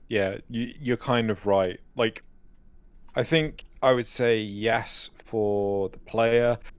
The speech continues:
because I'm involved, right? If I see a friend of mine struggling to do the sacrifice, I will advise them. I will,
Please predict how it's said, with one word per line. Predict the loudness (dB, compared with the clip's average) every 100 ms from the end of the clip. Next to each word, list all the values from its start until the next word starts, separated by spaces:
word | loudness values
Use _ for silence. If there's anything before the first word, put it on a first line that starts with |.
| -14
because | -14 -12 -6 -2 0 -2 -6 -14 -8
I'm | -4 -4 -4
involved, | -8 -2 -2 -2 -6 -10 -20 -20 -8
right? | 0 0 0 -10 -20 -20 -20 -4
If | -2 -2 -8 -20 -10 0
I | 0
see | 0 -2 -2
a |
friend | -2 -4 -2
of | -4
mine | -4 -4 -6 -10
struggling | -4 0 0 -2 -8 -10
to | -12 -8 -8
do | -8 -6 -2 -2
the | -2
sacrifice, | -4 -4 -6 -10 -10 -2
I | 2
will | 2 2
advise | -2 0 2 2 -2
them. | -8 -14 -18 -20 -20 -10
I | -4 -4
will, | -2 0 2 2 2 -2